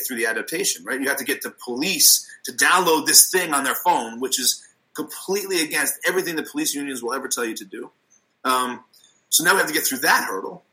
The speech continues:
which was, "Hey, this tool's created for you. Use it or don't, but you're gonna look like an idiot if you don't, if you, if you make a mistake and you had access to this information." So that was kind of the, you know, that, that was kind of the, the run-of-the-mill kind of pitch that we used at,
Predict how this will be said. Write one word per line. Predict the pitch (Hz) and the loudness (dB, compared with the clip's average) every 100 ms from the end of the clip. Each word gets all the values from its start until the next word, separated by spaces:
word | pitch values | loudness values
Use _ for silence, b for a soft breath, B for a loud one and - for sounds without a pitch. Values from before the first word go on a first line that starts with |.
| - | -4
which | 143 143 143 | 2 2 2
was, | - - - | 2 0 0
"Hey, | 190 165 | 0 0
this | 180 - | 2 2
tool's | 214 202 | 2 0
created | - 165 180 160 | 2 0 0 -2
for | 135 | -4
you. | 190 143 | -2 -4
Use | 90 220 - | -4 0 2
it | 143 | 2
or | 120 | 0
don't, | 185 190 - - B B | 0 -2 -6 -16 B B
but | 139 - | -4 -2
you're | 226 | 0
gonna | 208 156 | 0 0
look | 180 165 | 0 0
like | 131 | -2
an | 123 | -2
idiot | 208 185 - - _ _ _ _ - | -2 -4 -10 -16 _ _ _ _ -2
if | 131 | -2
you | 143 | 2
don't, | 165 151 - | 2 2 -2
if | 127 | -4
you, | 143 | -4
if | 131 131 | -4 -4
you | |
make | 143 175 | -2 -2
a | 156 | 0
mistake | 117 - 175 147 120 | 2 2 2 -2 -2
and | 131 | -4
you | |
had | 135 | 0
access | 127 139 - 120 | 2 2 0 -2
to | 117 | -2
this | 107 | -4
information." | 107 101 95 - - _ _ _ _ | -8 -12 -14 -12 -12 _ _ _ _
So | - 131 | -6 2
that | 196 | 2
was | 185 | 4
kind | - 175 151 | 2 2 2
of | 127 | 0
the, | 135 127 123 - | -2 -2 -4 -6
you | 139 | -6
know, | 123 | -2
that, | 160 - | -2 0
that | 170 | 0
was | 180 - | 0 -2
kind | - 165 151 | 0 0 0
of | 123 | -2
the, | 131 123 120 - _ _ - | -4 -2 -4 -6 _ _ -12
the | 120 | -8
run-of-the-mill | 120 139 156 143 135 131 120 113 | -6 0 2 2 -2 -2 -4 -4
kind | - 120 | -6 -6
of | - | -6
pitch | - 127 - | -6 -4 -4
that | - | -8
we | 113 | -10
used | 117 | -10
at, | 113 | -10